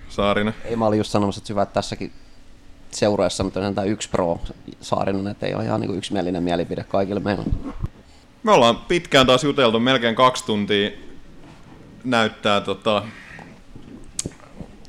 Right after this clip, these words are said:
Speaker 1: ajastin. Kiitos paljon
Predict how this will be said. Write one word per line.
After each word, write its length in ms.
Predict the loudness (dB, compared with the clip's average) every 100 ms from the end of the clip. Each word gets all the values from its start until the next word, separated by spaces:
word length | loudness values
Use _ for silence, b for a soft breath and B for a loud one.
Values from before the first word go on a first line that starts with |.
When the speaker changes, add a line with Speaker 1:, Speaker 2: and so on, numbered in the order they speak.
| -6
Speaker 1:
ajastin. 720 | 0 4 4 2 -2 -2 -2 -4 -12 -20 B B B B B -20 -20 -20 -20 -8
Kiitos 300 | -2 0 2
paljon 420 | 4 6 6 4